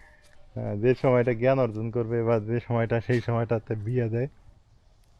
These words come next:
অল্প বয়সে মেয়েদের বিয়ে দেয়, জ্ঞান অর্জন করা তো দূরের কথা, ঝগড়ার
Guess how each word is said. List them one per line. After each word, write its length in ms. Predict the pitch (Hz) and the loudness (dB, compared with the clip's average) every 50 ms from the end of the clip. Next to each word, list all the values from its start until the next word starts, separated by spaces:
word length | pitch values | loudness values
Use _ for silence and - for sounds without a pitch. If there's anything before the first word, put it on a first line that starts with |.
| _ _ _ - - - - - - - _ - | _ _ _ -20 -20 -20 -20 -20 -20 -18 _ 0
অল্প 220 | 127 127 117 101 | 0 0 2 2
বয়সে 360 | 120 113 110 107 101 - 127 123 | 2 2 2 0 0 0 -2 -2
মেয়েদের 300 | 123 123 117 107 110 104 | -2 -2 -2 -4 -6 -6
বিয়ে 260 | 104 110 113 113 113 | -4 -4 -4 -4 -4
দেয়, 180 | 110 120 139 147 139 131 107 | -4 -6 -8 -8 -12 -10 -4
জ্ঞান 200 | 98 110 110 110 | -2 0 0 0
অর্জন 280 | 107 104 95 95 104 107 | -2 -4 -6 -6 -8 -8
করা 200 | 107 - 113 107 | -6 -6 -6 -8
তো 140 | 104 - 110 | -8 -10 -8
দূরের 260 | 107 117 113 117 110 | -4 -4 -2 -2 -2
কথা, 300 | 104 101 95 - 113 131 - - - _ _ _ _ _ _ _ _ _ - - 85 | -4 -6 -6 -6 -8 -10 -10 -14 -20 _ _ _ _ _ _ _ _ _ -16 -10 -2
ঝগড়ার 420 | 90 95 95 95 113 120 120 117 | 0 0 2 4 4 6 6 6